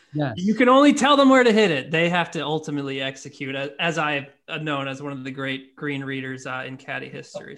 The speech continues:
Speaker 2: So.
Speaker 1: Dang, I, I like that. Well, I, I can, if you tell me where to do it, I can do it. I need you to
Speaker 2: That's
Speaker 1: read
Speaker 2: true.
Speaker 1: the
Speaker 2: There, you know, there's guys like you who, who listen and there, and other
Speaker 1: Yeah.
Speaker 2: guys who, you know,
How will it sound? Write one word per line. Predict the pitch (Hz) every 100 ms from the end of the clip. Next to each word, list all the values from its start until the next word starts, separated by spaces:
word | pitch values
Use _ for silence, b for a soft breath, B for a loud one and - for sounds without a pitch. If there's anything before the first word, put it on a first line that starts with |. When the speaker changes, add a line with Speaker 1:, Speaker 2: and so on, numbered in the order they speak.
| -
Speaker 2:
So. | - - _ _ _ b b _ 139
Speaker 1:
Dang, | 160 123 107 104 135
I, | 165
I | 147
like | 151 175 175
that. | 127 104
Well, | 147 151
I, | 175 233 180
I | 214
can, | 294 190 165 _ _
if | 151 196
you | 214
tell | 202 220
me |
where | 170 143
to |
do | 123 180 147
it, | 117
I |
can | 110 113
do | 139
it. | 104 117
I |
need | 139 151
you | 131
to | 120
Speaker 2:
That's | 139 120
Speaker 1:
read | - 202 151
Speaker 2:
true. | 165
Speaker 1:
the |
Speaker 2:
There, | 165 180
you |
know, | 151
there's | 156 147
guys | - 165 160
like | 156 143
you | 190 180
who, | 151 147
who | 147 143
listen | 147 156 185 185
and | 156
there, | 143 147
and | 147
other | 151 160
Speaker 1:
Yeah. | 147
Speaker 2:
guys | 139 139 -
who, | 143 135 135
you | 165
know, | 139